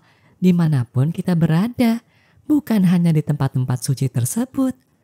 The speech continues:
Yang membuat seolah Allah itu jauh adalah nafsu kita sendiri. Jadi, kalau kita mampu mengendalikan nafsu kita, kita otomatis akan merasa dekat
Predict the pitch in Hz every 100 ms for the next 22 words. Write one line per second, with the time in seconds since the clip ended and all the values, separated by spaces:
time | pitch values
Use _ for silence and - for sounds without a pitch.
0 | _ _ _ _ _ _ _ _ _ -
1 | 220 220 220 214 262 320 - - - -
2 | 214 202 - 202 202 202 202 180 190 160
3 | 170 202 226 220 143 123 147 - 160 160
4 | 185 190 190 185 185 - - 208 - 180
5 | 180 - 180 - 185 180 170 175 175 202
6 | 165 - _ _ _ _ _ _ 147 180
7 | 180 180 175 - 120 113 131 190 - _
8 | _ - 185 180 175 - 269 311 277 240
9 | 214 202 208 196 185 175 170 165 160 160
10 | 220 269 - 240 - 247 254 _ - 104
11 | 113 170 _ _ - 170 - 113 127 175
12 | - 175 165 170 - 117 151 - 175 170
13 | 165 156 143 143 139 175 - 311 285